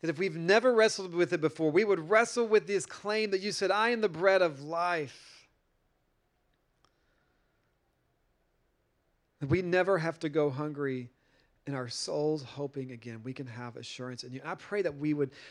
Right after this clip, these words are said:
begin to start that journey today and ask those questions if we've never taken those steps. Just begin to pursue. What does it mean to pursue you? I pray today that for Christ followers, we will be reminded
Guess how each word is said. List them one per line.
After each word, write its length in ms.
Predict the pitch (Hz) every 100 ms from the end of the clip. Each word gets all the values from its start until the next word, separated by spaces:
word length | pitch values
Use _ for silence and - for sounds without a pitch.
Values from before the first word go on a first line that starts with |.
| -
begin 260 | 151 180
to 80 | 156
start 460 | - - 185 190 185
that 160 | 170
journey 360 | 143 151 151 139
today 420 | 131 127 123 120
and 80 | 120
ask 280 | 170 214 226
those 180 | 214 180
questions 560 | - 170 170 151 139
if 120 | 127 120
we've 160 | 147
never 480 | 143 156 170 180 190
taken 480 | - 151 151 147 135
those 300 | 123 120 117
steps. 520 | - - 123 110 -
Just 180 | 160 -
begin 240 | 214 226
to 60 | 208
pursue. 560 | - 170 - - 156
What 180 | 135 175
does 160 | 202 185
it 120 | 180
mean 440 | 156 135 120 117 113 _ _ _ _ _ _ _ _ _ _ _ _ _ _ _ _
to 80 | -
pursue 320 | 123 110 -
you? 360 | 117 101 101 98
I 100 | -
pray 280 | 156 - 190
today 460 | 190 156 147 131 120 - - _
that 240 | 160 143 -
for 160 | - 147
Christ 520 | - - 180 196 -
followers, 340 | - 175 165 151
we 140 | 180
will 80 | 185
be 140 | 151
reminded 1160 | 139 143 139 143 165 185 208 190 143 123 127 127